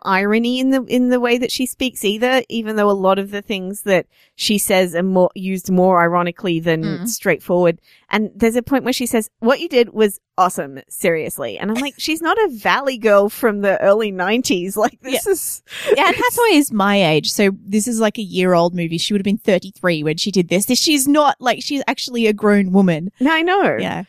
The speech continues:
Speaker 1: And, and it did, I mean, she
Speaker 2: And
Speaker 1: kind
Speaker 2: a
Speaker 1: of
Speaker 2: boss.
Speaker 1: suffered a lot for that, from that
Speaker 2: Mm.
Speaker 1: stuff, from the c-, total inability of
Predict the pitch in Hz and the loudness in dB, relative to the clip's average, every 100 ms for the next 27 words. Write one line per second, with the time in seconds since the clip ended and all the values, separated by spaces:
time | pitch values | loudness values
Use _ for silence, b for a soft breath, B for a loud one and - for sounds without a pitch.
0 | _ - 262 294 277 294 277 247 285 302 | _ -2 -2 0 -4 -4 -12 -10 -10 -10
1 | 190 _ - 220 233 220 _ - - 269 | -12 _ -4 -4 -2 -10 _ -12 -6 -6
2 | 254 - 277 226 196 277 190 180 196 - | -6 -2 0 2 4 4 4 2 0 0
3 | 180 135 170 170 170 160 - - 165 117 | -4 -2 0 2 4 4 0 -8 -6 -6
4 | - - - 123 175 185 - - - _ | -4 -2 -2 -2 -4 -8 -8 -8 -10 _
5 | 190 - 202 175 160 165 143 _ _ _ | -18 -4 -2 -2 0 2 0 _ _ _
6 | _ - - - - 311 311 339 - 226 | _ -14 -12 -12 -6 0 2 0 2 4
7 | 190 180 - b b - 226 220 196 196 | 4 2 -2 b b -2 2 2 2 2
8 | 190 185 156 156 170 180 175 202 | 2 2 -2 0 2 4 2 -6